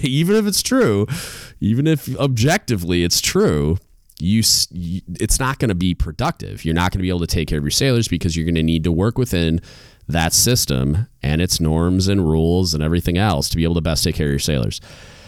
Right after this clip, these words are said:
I'm not gonna dive into that in great detail. If you have questions, hit me up. And again,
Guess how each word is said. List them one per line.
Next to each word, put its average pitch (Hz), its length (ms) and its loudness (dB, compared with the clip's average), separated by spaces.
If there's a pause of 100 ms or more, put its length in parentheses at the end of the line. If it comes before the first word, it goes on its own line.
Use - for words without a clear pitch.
(680)
I'm 95 80 0
not 104 180 2
gonna 95 160 0
dive 92 360 2
into 95 300 2
that 80 160 2
in 71 100 0
great 82 380 0
detail. 80 400 -2
If 95 100 -2
you 87 60 0
have 80 100 -2
questions, 82 460 -2
hit 78 200 0
me 71 120 0
up. 87 240 0
And 73 180 -2
again, 82 420 0